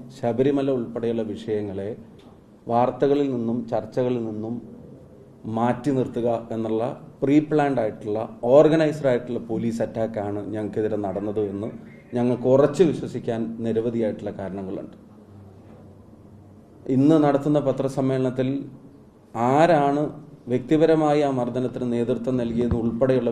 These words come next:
വിവരങ്ങൾ ബഹുമാനപ്പെട്ട മാധ്യമ പ്രവർത്തകരിലൂടെ കേരളത്തിലെ ജനങ്ങളുടെ മുമ്പിൽ പ്രസന്റ് ചെയ്യാൻ ഞങ്ങൾ ആഗ്രഹിക്കുകയാണ്.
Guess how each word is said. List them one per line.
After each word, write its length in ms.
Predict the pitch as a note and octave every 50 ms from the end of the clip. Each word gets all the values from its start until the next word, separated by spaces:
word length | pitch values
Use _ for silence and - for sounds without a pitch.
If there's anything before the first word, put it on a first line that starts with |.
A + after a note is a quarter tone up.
| A2 G#2
വിവരങ്ങൾ 360 | G2 G#2 A2 G#2+ A2 A#2+ C#3 F3 - - - - - - - - - _ _ - A2+
ബഹുമാനപ്പെട്ട 480 | A#2+ A#2 A#2 A#2+ A#2+ A#2 A#2 A#2+ A#2+ A#2+ A#2
മാധ്യമ 320 | A2 A2+ A2 A2 B2 B2 B2 A2+
പ്രവർത്തകരിലൂടെ 680 | A#2+ A2+ A2+ A#2 A2 A2 A2+ A2+ G#2+ G#2+ G#2 G#2 G#2+ A#2 A2
കേരളത്തിലെ 380 | A2+ A2 A2+ A2 A2 A2+ A2 G#2
ജനങ്ങളുടെ 360 | G#2+ G#2 G#2+ G#2+ A2 A#2 A2+ A2
മുമ്പിൽ 180 | A2+ A2 G#2+ G#2 -
പ്രസന്റ് 320 | - G2 - - G#2 G#2
ചെയ്യാൻ 160 | A2 G#2 G2+ G#2 G#2
ഞങ്ങൾ 160 | G2 G2 G2 F#2+ F#2
ആഗ്രഹിക്കുകയാണ്. 600 | F2+ F#2 F#2 F#2+ F#2+ F#2+ - G#2+ - - -